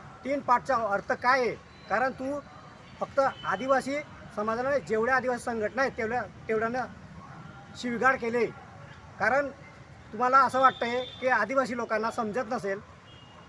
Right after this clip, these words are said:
आम्हाला सगळं काय समजतंय, आम्ही कोणाच्या काही बद्दल काही विचार मांडत नाही किंवा बोलत नाही, कारण जो आमच्या समाजाविरोधात जाईल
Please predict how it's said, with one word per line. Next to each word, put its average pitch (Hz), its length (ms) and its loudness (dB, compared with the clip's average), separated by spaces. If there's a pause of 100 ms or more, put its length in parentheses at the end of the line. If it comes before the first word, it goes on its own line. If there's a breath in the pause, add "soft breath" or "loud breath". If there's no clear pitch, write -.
(320)
आम्हाला 233 240 4
सगळं 233 340 0
काय 269 160 2
समजतंय, 214 580 -2 (1000)
आम्ही 208 200 0
कोणाच्या 254 380 0
काही 240 260 2 (340)
बद्दल 214 320 2
काही 220 340 2 (360)
विचार 208 440 2 (440)
मांडत 208 380 2
नाही 233 120 -6
किंवा 220 240 2
बोलत 196 380 -2
नाही, 214 160 -2
कारण 220 480 -4
जो 233 280 0
आमच्या 220 260 0
समाजाविरोधात 208 720 0
जाईल 202 220 -2